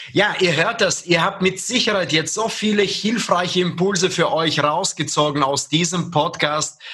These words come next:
Ich bin sehr dankbar dir, Nelly, für deine Zeit, für diese wertvollen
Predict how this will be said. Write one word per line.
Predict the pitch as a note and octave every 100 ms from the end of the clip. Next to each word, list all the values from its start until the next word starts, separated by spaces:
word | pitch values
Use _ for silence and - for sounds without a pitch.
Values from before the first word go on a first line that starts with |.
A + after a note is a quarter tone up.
| - -
Ich | D#3 F3+
bin | F3+
sehr | C3+ A#2 G3 G#3
dankbar | - F#3 G3+ F#3+ D#3+
dir, | C#3 C#3
Nelly, | C3+ C#3+ C#3+
für | C#3+
deine | A#2+ G#2+ D#3+ G3+ G#3
Zeit, | - D#3 E3 C3
für | - C#3+
diese | D3+ D3 C#3 B2+
wertvollen | D#3+ F#3 - D#3 D#3+ D#3 D3+